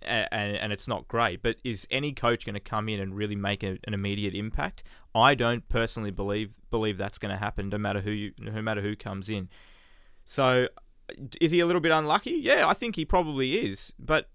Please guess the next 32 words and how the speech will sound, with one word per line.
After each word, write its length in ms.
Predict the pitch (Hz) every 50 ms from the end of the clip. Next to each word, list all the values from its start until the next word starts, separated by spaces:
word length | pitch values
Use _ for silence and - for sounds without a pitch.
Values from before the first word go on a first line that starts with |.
| - _ - - _ -
you 80 | 156
know, 200 | 139 135 151 165 165 -
as, 380 | - 147 151 143 - - - -
as 220 | - 147 156 139
we're 100 | 147 135
sort 240 | - - 151 139 127
of 60 | 123
starting 240 | - 139 135 135 117
to 80 | 123
find 320 | - - 131 127 120 117 131
out, 180 | 151 143 110
maybe 320 | - 123 139 151 151 147 156
he 140 | 156 143 131
never 260 | 135 139 135 143 131
really 220 | 127 131 131 120
wanted 320 | 110 107 117 131 143 139 -
to 80 | 117
have 180 | 113 127 135 127
this 180 | 131 120 -
gig, 300 | - - 127 131 143 139
and, 220 | 131 123 120 117 117 - - - _ - _ - -
and 160 | - 131 123
who 160 | 139 147 143
knows, 540 | 131 127 135 135 135 135 120 - - - - - - - -
<laughs> 200 | - - - -
who 140 | 180 170 143
knows 320 | 160 151 135 131 117 101
where 200 | 107 127 131 131
to 200 | 127 - 139 127
now 180 | 123 120 127 139
for 160 | - - 123
North. 340 | 123 131 170 - - -